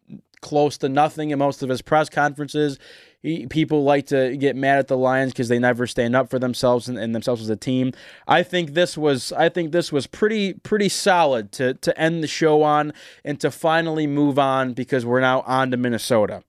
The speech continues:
From your coach, your head coach of your Detroit Football Lions, Matt Patricia. And I quote, "I love our fan base. I love their passion. I love all of it. I appreciate it more than you know.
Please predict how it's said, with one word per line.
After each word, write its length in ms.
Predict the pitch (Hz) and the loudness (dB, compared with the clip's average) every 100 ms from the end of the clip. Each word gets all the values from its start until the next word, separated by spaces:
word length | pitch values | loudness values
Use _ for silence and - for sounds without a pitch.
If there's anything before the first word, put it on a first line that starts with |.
| _ | _
From 240 | - 123 | -2 2
your 140 | 143 156 | 2 2
coach, 300 | - 170 156 | 0 0 2
your 180 | 202 | 0
head 300 | 202 208 180 | 2 0 -2
coach 480 | - 175 131 - - _ - _ - | -2 0 0 -4 -16 _ -20 _ -4
of 140 | 135 | 0
your 100 | 151 | 2
Detroit 400 | 143 - 151 120 | 2 0 0 2
Football 320 | 147 135 139 | 0 2 2
Lions, 340 | 131 135 131 117 | 4 2 0 0
Matt 240 | 135 127 | 0 0
Patricia. 500 | 123 - 127 - 85 _ _ - - _ _ - | -4 -8 -8 -8 -18 _ _ -20 -20 _ _ -2
And 180 | 143 | 2
I 120 | 156 147 | 2 0
quote, 400 | - 165 123 - _ 127 | 0 2 2 -4 _ 0
"I 80 | |
love 300 | 147 151 170 | 2 4 4
our 160 | 170 165 | 2 0
fan 360 | - 170 165 147 | 0 0 2 2
base. 380 | 117 95 - - | 0 -2 -12 -2
I 100 | 127 | 2
love 300 | 139 151 131 | 4 2 2
their 120 | 151 | 0
passion. 600 | 143 - 156 156 123 90 82 | 0 0 0 0 -4 -8 -10
I 80 | - | -2
love 240 | 127 139 131 | 2 2 4
all 240 | 139 175 | 4 4
of 120 | 175 | 2
it. 180 | 208 - - | -2 -2 0
I 100 | 135 | 2
appreciate 600 | 131 - 190 - 180 175 | 2 -2 -6 0 2 2
it 60 | |
more 200 | 165 160 | 2 0
than 160 | 156 160 | 2 0
you 80 | 151 | 0
know. 380 | 147 143 143 | 2 2 2